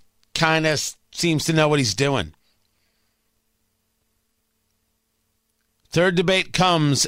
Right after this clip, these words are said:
and these four aren't on the stage. These four are done. You can argue they're all done. But the question is, where does everybody coalesce?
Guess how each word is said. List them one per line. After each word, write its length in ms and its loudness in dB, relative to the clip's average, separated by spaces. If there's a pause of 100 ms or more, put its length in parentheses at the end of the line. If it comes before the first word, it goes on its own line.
and 240 0
these 240 2
four 240 2
aren't 320 2
on 120 2
the 60 0
stage. 580 -2 (1080)
These 280 0
four 240 0
are 100 0
done. 420 -6 (1800)
You 120 -4
can 120 -2
argue 260 2
they're 160 2
all 160 2
done. 380 -4 (840)
But 160 -2
the 60 -6
question 360 0
is, 180 0
where 160 2
does 140 -2
everybody 320 0
coalesce? 800 -4